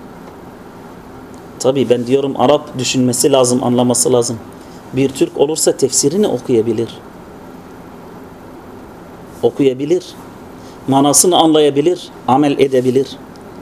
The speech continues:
Sonra Allah Azze ve Celle diyor, "وَلَوْ كَانَ مِنْ عِنْدِ غَيْرِ اللّٰهِ لَوَجَدُوا ف۪يهِ اِخْتِلَافًا كَثِيرًا." Bu Kur'an-ı Kerim Allah'tan başkasından gelseydi,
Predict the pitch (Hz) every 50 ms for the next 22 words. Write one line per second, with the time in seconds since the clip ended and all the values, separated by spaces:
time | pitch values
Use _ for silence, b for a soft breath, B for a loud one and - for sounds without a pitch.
0 | - - - - - - - - - - - - - - - 151 151 156 131 151
1 | 156 151 147 143 131 131 139 135 127 147 139 131 131 139 135 131 139 143 143 135
2 | 135 - 165 151 143 139 135 127 123 127 123 127 120 147 151 143 123 131 131 127
3 | 151 151 143 139 135 131 127 127 139 156 170 165 160 180 208 220 226 - - -
4 | B B B B B B B 131 123 135 139 160 165 156 143 139 127 131 139 -
5 | - - 160 143 127 131 123 - - 143 123 120 120 113 - 113 110 110 - 110
6 | - - 120 113 107 107 104 - - - - B B B B B B B B -
7 | 175 226 - - 208 202 - 214 214 202 - - 185 165 175 180 170 131 117 -
8 | - - - - - 135 147 151 160 156 156 - 202 190 165 147 151 147 - -
9 | 165 143 - - 147 127 135 185 233 226 170 151 143 131 123 - - 139 127 123
10 | 120 120 135 156 196